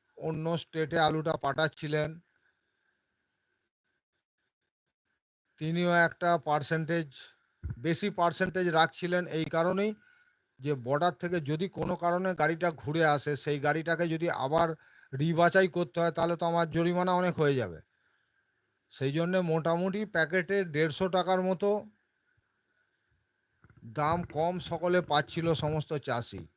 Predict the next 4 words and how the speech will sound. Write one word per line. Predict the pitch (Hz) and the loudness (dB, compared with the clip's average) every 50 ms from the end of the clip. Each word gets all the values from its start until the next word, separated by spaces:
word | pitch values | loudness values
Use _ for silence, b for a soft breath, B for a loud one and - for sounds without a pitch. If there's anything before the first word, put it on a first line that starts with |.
| _ _ | _ _
দেড়শো, | 110 131 160 165 143 - 185 185 | -4 -2 -2 -2 -2 -2 -4 -4
দুশো | 160 156 165 131 185 180 | -4 -4 -2 -2 -2 0
টাকা। | 143 135 117 - - 87 - - _ _ _ _ _ _ _ _ _ _ _ _ _ _ _ _ _ - | 0 -2 -4 -4 -6 -12 -18 -18 _ _ _ _ _ _ _ _ _ _ _ _ _ _ _ _ _ -12
তো | 135 | -8